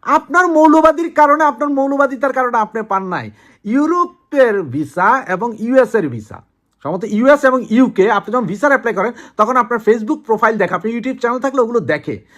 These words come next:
উনি গর্বের সহিত, উনি একজন সাংবাদিক, ব্লগারিস্ট দিয়ে উনি ওগুলো দিয়েছিলেন। ওগুলা দেখে বলছে, "আপনি তো সব শালার মৌলবাদীদেরকে আপনি প্রোভাইড করেন, আপনি অনেক মৌলবাদীদের পয়সা করে দেন।" এইটা বলেই হারামখোরের ভিসা রিজেক্ট করেছে।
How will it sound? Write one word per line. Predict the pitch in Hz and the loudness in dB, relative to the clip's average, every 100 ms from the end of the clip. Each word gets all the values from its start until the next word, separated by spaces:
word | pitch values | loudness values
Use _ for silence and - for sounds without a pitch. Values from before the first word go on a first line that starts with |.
| - 190 | -12 0
উনি | 254 | 2
গর্বের | 247 254 285 | 4 4 4
সহিত, | 294 277 247 202 | 4 4 4 4
উনি | 233 | -2
একজন | 226 233 | -2 -2
সাংবাদিক, | 220 220 220 214 208 127 | -4 -4 -2 0 0 -2
ব্লগারিস্ট | 180 185 254 214 - _ _ _ - | -4 -2 -2 -4 -10 _ _ _ -16
দিয়ে | 117 170 285 | -10 0 2
উনি | 285 269 | 2 2
ওগুলো | 247 240 | 2 2
দিয়েছিলেন। | 240 208 185 190 135 - - - | 0 2 2 2 -2 -6 -12 -2
ওগুলা | 185 269 294 | 0 2 2
দেখে | 240 247 | 2 -2
বলছে, | 240 214 | -2 2
"আপনি | 240 202 | 2 2
তো | 226 | -4
সব | 214 - | -2 -2
শালার | - 247 | -2 -2
মৌলবাদীদেরকে | 220 214 208 202 196 185 - _ _ _ _ _ _ _ _ _ - 185 214 220 | -2 0 2 2 0 -8 -16 _ _ _ _ _ _ _ _ _ -4 -2 0 0
আপনি | - 170 147 113 - | -2 -4 -6 -8 -4
প্রোভাইড | 208 175 127 | -2 -2 -4
করেন, | 123 101 - _ _ | -10 -12 -16 _ _
আপনি | - 185 | -8 -2
অনেক | 214 214 | 0 2
মৌলবাদীদের | 196 196 185 190 208 | 4 4 2 0 -2
পয়সা | 165 165 165 | -2 -4 -4
করে | 156 | -6
দেন।" | 110 95 - _ - | -8 -10 -16 _ -6
এইটা | 180 180 185 | -2 2 2
বলেই | 208 302 294 247 _ _ _ _ _ _ _ _ _ _ _ _ | 4 2 0 -14 _ _ _ _ _ _ _ _ _ _ _ _
হারামখোরের | - 180 180 170 180 233 269 - _ _ 95 | -6 -2 0 0 2 2 2 -6 _ _ -6
ভিসা | 101 156 190 165 | -2 2 4 4
রিজেক্ট | 143 123 123 | 2 -2 -4
করেছে। | - 98 95 - | -8 -14 -16 -20